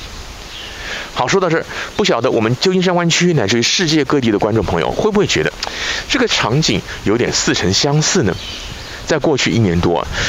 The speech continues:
美国总统大选跟新冠疫情两头烧，也经常发生像这样的假新闻、假消息这样的争议。因此老张才想趁此机会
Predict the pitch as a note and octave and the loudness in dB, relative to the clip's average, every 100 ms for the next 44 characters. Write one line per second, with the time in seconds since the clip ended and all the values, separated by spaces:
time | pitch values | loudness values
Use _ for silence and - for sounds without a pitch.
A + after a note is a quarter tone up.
0 | - - A#2+ A#2+ C3+ B2+ G2 A2 F#2 F2 | -2 0 2 2 2 2 2 0 0 0
1 | D#2 G2+ - A#2 A#2+ A#2+ F2+ F#2+ D#2+ E2+ | 0 0 2 2 2 2 0 0 0 2
2 | F#2 D#2 - E2 - F#2 - - - - | 0 0 0 0 0 0 -4 -6 -4 -4
3 | - G#2 G#2+ E3 D#3+ C3 A2 A#2+ A#2+ G#2+ | -4 -2 0 0 2 0 0 0 2 2
4 | A#2 F#2 F#2 G2 F2 - E2+ E2 - G#2+ | 2 0 2 2 2 0 0 0 2 2
5 | F#2 F2 G2+ F2+ - G2 F2+ D#2+ F2 D#2 | 2 2 2 0 0 0 0 0 0 -2
6 | D#2 D#2+ E2 - - - - - - F3+ | -2 0 0 -2 -4 -6 -6 -4 0 2
7 | D3 A#2 A2+ C#3+ D3 - A#2+ - F2 - | 2 2 2 0 2 0 0 0 0 0
8 | G3+ C#3 G2+ - - - - A#2 | 2 2 2 0 0 0 2 2